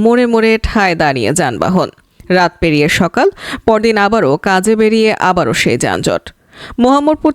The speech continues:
থেকে রওনা দিয়ে বারিধারার দিকে যাচ্ছিলেন এক বেসরকারি চাকরিজীবী। বিজয় সরণি আসতেই চলে গেছে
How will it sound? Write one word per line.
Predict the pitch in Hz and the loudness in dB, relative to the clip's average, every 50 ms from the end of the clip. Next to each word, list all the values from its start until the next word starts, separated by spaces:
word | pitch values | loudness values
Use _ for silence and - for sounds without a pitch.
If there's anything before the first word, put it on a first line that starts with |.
| - | 0
থেকে | 294 285 - 277 | 0 0 0 0
রওনা | 240 220 214 220 214 180 | 0 0 0 0 0 -2
দিয়ে | 139 143 143 156 175 | -2 0 0 0 0
বারিধারার | 185 208 208 208 202 208 208 180 147 135 151 | 0 0 0 0 0 0 0 0 0 0 -2
দিকে | - - 156 | -2 0 0
যাচ্ছিলেন | 156 165 165 - - - - 247 294 349 311 | 2 2 0 -2 -2 -2 0 0 0 0 0
এক | 190 185 180 175 | 0 -2 -2 -2
বেসরকারি | 175 180 - - 196 - - - 101 156 | -2 -2 0 0 -2 -2 0 -2 -2 -2
চাকরিজীবী। | - 180 143 - - - - - - - - - - _ _ _ _ - - | -2 -2 -4 -2 -4 -4 -2 -2 -2 -2 -4 -6 -8 _ _ _ _ -8 -2
বিজয় | 175 170 165 180 180 220 - | 0 0 2 2 0 0 0
সরণি | - 226 220 226 220 208 | 0 0 0 0 0 0
আসতেই | 185 185 202 - - - 139 131 147 - - | 0 0 -2 -2 -2 0 0 0 0 0 0
চলে | 185 170 165 165 | 0 0 0 0
গেছে | 151 160 156 151 - - 196 | 0 0 -2 -2 -2 -2 0